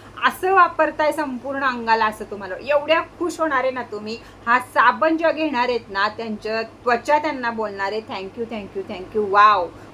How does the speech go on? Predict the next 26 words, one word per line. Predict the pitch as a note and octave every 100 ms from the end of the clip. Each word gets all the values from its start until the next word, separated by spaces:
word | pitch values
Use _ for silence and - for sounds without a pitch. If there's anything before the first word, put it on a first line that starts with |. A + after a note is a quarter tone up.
| -
काय | G#3+ A#3+
आहे | A3+
हे?" | G#3 G#3
असं | G3+ G#3+ G#3+ C4+
बोलणार | A3+ G#3 G#3
आहे, | G#3 A3
एवढे | A#3+ A#3 A3 A#3+
सुंदर | B3+ G#3 F3+ G3
हे | G3
साबण | F#3+ D#3+ F3
आहेत. | G3 G3 - F#3 - - -
न-, | A3+ A3 A3 G#3+ G#3
दुसरा | C#4+ D4 D4
साबण | E4 D#4+ D#4 D4+ D4
आहे | C#4 D#4
हा | D#4+ - C#4+
नीम | C4+ C#4+ D#4 D4+
आणि | C#4 C#4 F4 A4 - - - - - - - -
हा | G#3+ A#3+
झाला | C#4 C4+ C4+
फेअरनेस | F4 C4+ A#3+ C#4 D4+
सोप. | E4 F4
हा, | C4+ E3+ - - -
हा | C#4 C#4+ D#4
आहे | F4+
तुम्हाला | C#4 D#4+ D4+ C#4+ C4+ C#4